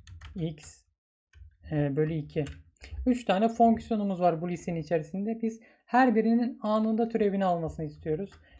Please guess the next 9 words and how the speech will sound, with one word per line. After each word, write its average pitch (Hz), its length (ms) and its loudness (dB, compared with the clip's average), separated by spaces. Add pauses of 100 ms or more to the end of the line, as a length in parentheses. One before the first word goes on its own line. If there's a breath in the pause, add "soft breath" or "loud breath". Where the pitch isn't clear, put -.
(180 soft breath)
E, 165 280 -4
D 233 280 8
diyoruz. 170 500 -4 (360)
Türev 170 220 2
alma 160 300 2
operatörümüz. 160 680 -4
İçine 233 260 0
listeyi 226 420 0
koyuyoruz. 185 500 -4